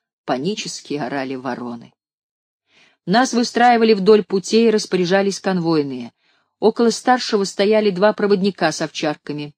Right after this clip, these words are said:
придерживая их на коротких поводках. Овчарки рвались к нам, вставая на дыбы, скаля острые зубы и задыхаясь в ошейниках. Из каждой пасти от выпущенного красного языка валил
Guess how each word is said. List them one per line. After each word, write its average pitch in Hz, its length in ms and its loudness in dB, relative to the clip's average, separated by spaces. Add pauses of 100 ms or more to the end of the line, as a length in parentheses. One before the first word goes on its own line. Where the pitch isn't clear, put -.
придерживая 185 640 0
их 185 240 -2
на 147 100 -10
коротких 151 500 -10
поводках. 143 560 -8 (380)
Овчарки 156 760 -2 (120)
рвались 151 560 -2
к - 80 -12
нам, 180 380 -2
вставая 143 440 -4
на 135 80 -10
дыбы, 139 380 -2 (360)
скаля 165 380 -2
острые 156 440 -4
зубы 170 420 -2 (260)
и 165 120 -4
задыхаясь 156 760 -4 (100)
в 135 120 -14
ошейниках. 123 720 -12 (640)
Из - 140 -10
каждой 131 320 -6
пасти 180 460 -4 (200)
от 147 180 -10
выпущенного 135 580 -4
красного 139 380 -8
языка 135 460 -8 (220)
валил 127 380 -6